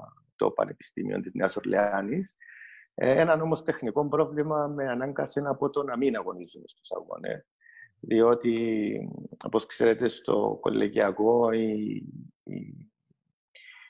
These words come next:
οι κανονισμοί είναι πολύ αυστηροί όσον αφορά τους αθλητές οι οποίοι θεωρούνται επαγγελματίες. Ε, και επειδή πήραν από την Ομοσπονδία έναν έγγραφο που έλεγε ότι είχα ένα συμβόλαιο με μια ομάδα και τα λοιπά εδώ πέρα στην Κύπρο,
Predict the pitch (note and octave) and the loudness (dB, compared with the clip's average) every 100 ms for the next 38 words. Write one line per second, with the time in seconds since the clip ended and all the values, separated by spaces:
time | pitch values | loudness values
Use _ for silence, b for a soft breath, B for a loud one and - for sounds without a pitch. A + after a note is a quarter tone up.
0 | B _ - - - A#2 A2+ G#2+ A#2 B2+ | B _ -6 -4 2 4 4 4 4 4
1 | A#2 A2 B2 A2+ - G2 G2+ G2 G#2+ - | 4 6 6 4 0 2 2 0 -4 -2
2 | G#2 G#2+ - G#2+ A2 G#2 - A2 - A2 | 0 0 -2 -6 -4 -2 0 0 2 2
3 | - A#2 G#2+ G#2 A2 G#2 G2 G2 - F#2 | 2 4 4 4 0 -2 0 0 0 -2
4 | F#2 F#2 F2+ F#2 F#2+ - - _ _ _ | -4 -2 -4 0 -2 -2 -8 _ _ _
5 | b b b b b _ B2+ B2+ A#2+ C3+ | b b b b b _ 2 4 4 4
6 | B2+ B2+ C3+ C#3 C3 A#2 A2 A2+ - G2+ | 4 4 4 4 4 4 2 0 -2 -2
7 | G2+ - G#2 F2+ G#2+ A2 G#2 G#2 G#2 G2 | -4 -2 -2 0 2 4 4 2 0 0
8 | G#2+ G#2+ G2+ G2+ F#2 G2+ G#2 G#2+ - G#2 | 0 0 -4 -4 -12 -4 -4 -4 -8 -10
9 | - G#2+ - A2 A2 - - _ G#2+ G#2+ | -2 -2 0 -2 -4 -8 -14 _ 2 2
10 | F#2+ F#2 G2 - - - G#2+ - - - | 0 -4 -6 -6 -2 0 0 -4 -4 -4
11 | G1+ G#1+ G#1+ - - - - - - - | 0 2 2 -2 -6 -8 -10 -6 -6 -4
12 | D#3+ D3 C#3 | -2 -2 -2